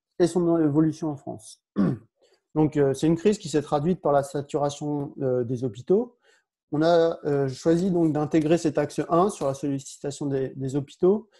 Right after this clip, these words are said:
car on savait que c'était, euh, une composante importante, euh, des décisions politiques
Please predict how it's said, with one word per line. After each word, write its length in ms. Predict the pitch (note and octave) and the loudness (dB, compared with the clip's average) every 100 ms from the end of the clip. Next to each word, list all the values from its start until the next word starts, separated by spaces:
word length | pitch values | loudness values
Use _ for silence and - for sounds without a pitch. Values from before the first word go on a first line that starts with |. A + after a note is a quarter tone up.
| _ _ | _ _
car 160 | D#3+ D#3 | 2 2
on 80 | D3 | 4
savait 240 | F3 F#3+ | 4 4
que 60 | G3 | 2
c'était, 420 | D#3 E3 E3 D#3+ | -2 4 6 6
euh, 120 | C#3+ | 4
une 120 | C#3+ | 0
composante 500 | D3 C#3+ D3+ D#3 D#3 F3 | -2 -2 0 0 0 0
importante, 640 | E3+ F3 - E3+ F#3+ - | 0 0 0 0 0 -2
euh, 160 | D#3 C#3+ | -8 -8
des 140 | C3+ C#3 | -6 0
décisions 460 | D#3 - D3 D#3 | 0 0 -2 -2
politiques 520 | D3 C#3+ - F3+ - | 0 -2 -2 -4 -6